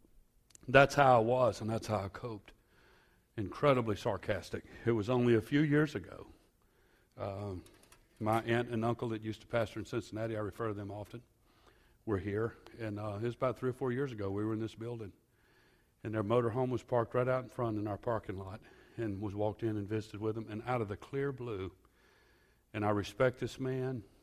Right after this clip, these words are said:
and I told him, "You can speak into my life anytime you want to." And he looked me dead in the eye, and he said, "You're way too sarcastic," and then he said, "Stop now."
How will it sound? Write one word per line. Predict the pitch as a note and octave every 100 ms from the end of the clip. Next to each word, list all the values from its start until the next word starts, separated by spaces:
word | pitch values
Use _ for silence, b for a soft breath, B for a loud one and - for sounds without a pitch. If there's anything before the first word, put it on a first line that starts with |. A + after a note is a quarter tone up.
| b b b b - - B B B B B B -
and | G#2+
I | G#2+
told | G#2+ A#2+ A2+
him, | A2+ A#2 A2+
"You | G#2+
can | A2
speak | - B2 A#2
into | B2 A#2+
my | A#2
life | A#2+ A#2 A2+ A#2+
anytime | A2+ A2 A#2 A#2+
you | A2
want | A2 G#2
to." | A2
And | G2
he |
looked | G#2 A2
me | G#2
dead | G2+ A2 A2
in | G#2+
the | A2
eye, |
and | G#2
he | G2
said, | A2+ G2+
"You're | G#2
way | G#2 A2
too | -
sarcastic," | A2 - A2 - A2+ G#2 A2+
and | G#2
then | G#2+
he | G2
said, | G2
"Stop | - - G2 -
now." | G2 F#2+